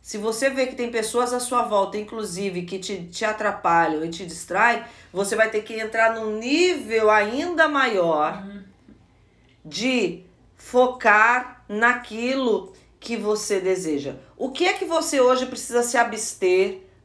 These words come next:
Speaker 1: pra ter sucesso? Eu acho que essa é a pergunta que você tem que fazer.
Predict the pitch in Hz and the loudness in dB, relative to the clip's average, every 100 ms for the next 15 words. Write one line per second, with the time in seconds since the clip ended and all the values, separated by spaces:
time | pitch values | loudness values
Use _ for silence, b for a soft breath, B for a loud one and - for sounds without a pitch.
0 | - 220 220 214 214 208 - 156 120 - | 0 0 2 -2 -4 -6 -2 -2 -2 -8
1 | - - _ _ _ _ _ _ _ _ | -14 -16 _ _ _ _ _ _ _ _
2 | - 190 202 254 254 262 269 285 240 269 | 0 2 2 2 0 0 2 2 2 -2
3 | 277 247 - 214 214 190 - 185 170 160 | 0 -2 -2 -4 -4 -6 -2 -2 0 -2
4 | 143 | -6